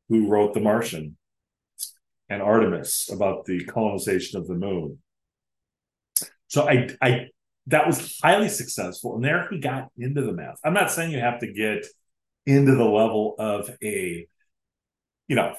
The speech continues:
physics lecture, but I think in terms of the development of the theory, the application, the other thing I think is really fascinating, you know how a lot, a lot of times I criticize a lot of professors because they kind of have their head in the cloud.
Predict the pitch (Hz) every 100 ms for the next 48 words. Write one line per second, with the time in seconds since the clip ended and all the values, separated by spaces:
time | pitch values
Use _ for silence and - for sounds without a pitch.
0 | - - 196 117 117 - 110 90 - 107
1 | 90 85 - 156 151 135 214 233 185 175
2 | 160 127 117 101 92 123 170 139 123 -
3 | 92 - 131 127 143 131 107 101 113 -
4 | - 110 107 123 165 147 123 180 294 -
5 | 120 101 117 104 92 90 117 147 226 269
6 | - 82 80 87 82 78 95 135 151 143
7 | 117 120 - 113 110 110 120 104 101 -
8 | 104 101 98 90 - _ _ _ _ -
9 | - _ 131 - 123 107 101 95 92 87
10 | - - 90 - 95 92 90 - - 85
11 | 85 - 90 85 87 78 82 80 80 _
12 | _ _ - 95 92 85 - 87